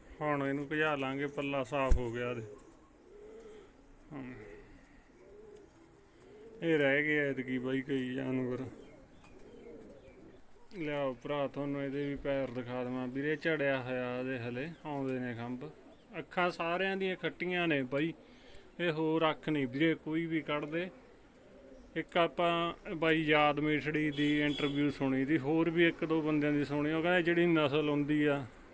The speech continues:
ਬਾਈ, ਉਹ ਹੋਰ ਰੰਗ ਨਾ ਕੱਢੇ, ਨਾ ਅਲੱਗ ਤਰ੍ਹਾਂ ਦਾ ਕਹਿੰਦਾ ਬੱਚਾ ਕੱਢਦੇ ਨੇ। ਉਹ ਵੀ ਦੇਖ ਲਓ ਬਾਈ, ਉੱਤੋਂ ਵੀ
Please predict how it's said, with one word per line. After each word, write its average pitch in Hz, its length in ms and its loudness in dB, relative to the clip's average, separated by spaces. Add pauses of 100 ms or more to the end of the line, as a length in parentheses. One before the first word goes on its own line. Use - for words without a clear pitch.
ਬਾਈ, 170 340 2
ਉਹ 170 200 2
ਹੋਰ 151 260 2
ਰੰਗ 147 260 4
ਨਾ 151 300 4
ਕੱਢੇ, 160 400 2 (1000)
ਨਾ 160 240 4
ਅਲੱਗ 165 220 10
ਤਰ੍ਹਾਂ 156 420 2
ਦਾ 156 100 4
ਕਹਿੰਦਾ 165 260 2
ਬੱਚਾ 135 400 2
ਕੱਢਦੇ 131 420 0
ਨੇ। 131 160 -2 (2000)
ਉਹ 131 100 -10
ਵੀ 123 160 -6
ਦੇਖ 123 300 -6
ਲਓ 117 180 -6
ਬਾਈ, 123 200 -6
ਉੱਤੋਂ 120 360 -8
ਵੀ 117 140 -12